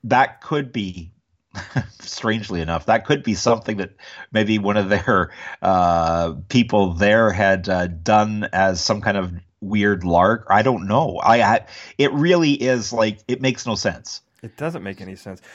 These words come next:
Speaker 2: Now, let, let me, uh, let me float another option out here, 'cause I've given this a lot of thought. Can I float another one out there?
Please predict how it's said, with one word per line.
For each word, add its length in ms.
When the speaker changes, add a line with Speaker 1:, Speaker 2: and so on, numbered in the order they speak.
Speaker 2:
Now, 160
let, 200
let 140
me, 80
uh, 180
let 120
me 80
float 320
another 480
option 320
out 120
here, 240
'cause 160
I've 180
given 180
this 160
a 40
lot 200
of 80
thought. 300
Can 100
I 40
float 260
another 240
one 120
out 180
there? 220